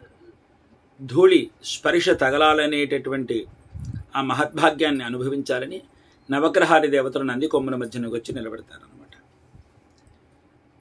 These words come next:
మన పరమశివుడు అంటే పార్వతీ పరమేశ్వరులు ఇరువురు కూడాను నటరాజస్వామి, శివగామ సుందరి అమ్మవార్ల స్వరూపంగా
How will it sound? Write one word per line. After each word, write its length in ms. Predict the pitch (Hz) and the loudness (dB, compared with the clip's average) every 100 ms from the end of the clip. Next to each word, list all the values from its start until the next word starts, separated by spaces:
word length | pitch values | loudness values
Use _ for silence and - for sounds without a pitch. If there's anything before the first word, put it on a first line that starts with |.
| - | -6
మన 100 | 143 | -4
పరమశివుడు 960 | - 117 143 160 170 147 143 156 160 - _ _ _ _ _ _ _ - | -2 -2 -2 0 4 4 4 2 -2 -8 _ _ _ _ _ _ _ -8
అంటే 140 | 127 | -4
పార్వతీ 400 | 135 127 147 165 | -2 0 2 2
పరమేశ్వరులు 440 | 156 156 156 147 139 | 0 -2 -2 -2 -2
ఇరువురు 260 | 135 151 | 2 0
కూడాను 560 | 151 139 135 123 139 - _ _ _ _ _ 123 | 0 -2 -4 -6 -8 -10 _ _ _ _ _ -10
నటరాజస్వామి, 800 | 131 139 147 156 - 139 151 | -4 0 2 2 0 -4 -2
శివగామ 440 | 160 127 139 143 147 | -2 -2 0 -2 -2
సుందరి 340 | 135 135 139 | -6 -2 0
అమ్మవార్ల 400 | 117 117 131 127 | 0 -2 -4 -4
స్వరూపంగా 880 | 127 127 120 123 120 117 117 110 | -4 -4 -4 -4 -6 -8 -6 -8